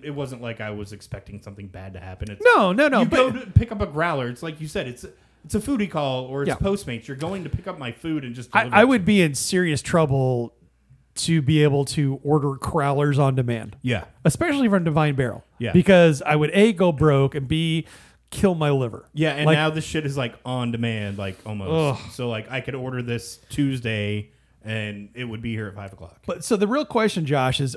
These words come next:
Speaker 2: are you, are you buying into the face plant into hops?
Speaker 1: Oh, yeah, hundred percent. The spirit's delicious.
Speaker 2: I like,
Speaker 1: Yeah.
Speaker 2: like, I, I hate to say "I told you so,"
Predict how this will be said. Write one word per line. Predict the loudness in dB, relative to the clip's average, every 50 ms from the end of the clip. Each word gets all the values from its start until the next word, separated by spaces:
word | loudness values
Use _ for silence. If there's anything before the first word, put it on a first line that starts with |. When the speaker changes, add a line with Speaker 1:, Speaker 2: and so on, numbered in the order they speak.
| -2 2
Speaker 2:
are | 2 2
you, | 4 4 2 2 2 0 -2 -4 _ -2
are | 2 2
you | 2 2
buying | 2 4 4 6 6 6 4 2 0 0 -2
into | -2 -2 -4 -2 -4 -4
the | -4 -4
face | -4 -2 -4 -4 -4
plant | -6 -8 -8 -8 -8 -8 -8
into | -8 -8 -8
hops? | -8 -10 -12 -14 -16 -16 -16 -16 _ _ -16 -10
Speaker 1:
Oh, | -4 -4 -4 -4
yeah, | -4 -8 -16 -20 _ -12
hundred | -10 -10 -8 -10
percent. | -12 -12 -14 -14 -14 -14
The | -14 -16
spirit's | -12 -8 -8 -8 -8 -8 -10
delicious. | -12 -12 -10 -12 -12 -14 -16 -18 -10 -6
Speaker 2:
I | 0
like, | 4 4 4 4 0 _ -20 -20 -20 _ _ _
Speaker 1:
Yeah. | -20 -20 -18 -18 -20 -20 -6 4
Speaker 2:
like, | 4 4 4
I, | 4 -6 -12 _ _ _ 0 2
I | 4
hate | 4 4 4 2
to | -2
say | -2 0 2
"I | 2
told | 4 4 4 4 4
you | 2
so," | 0 0 -2 -6 -6 -8 -12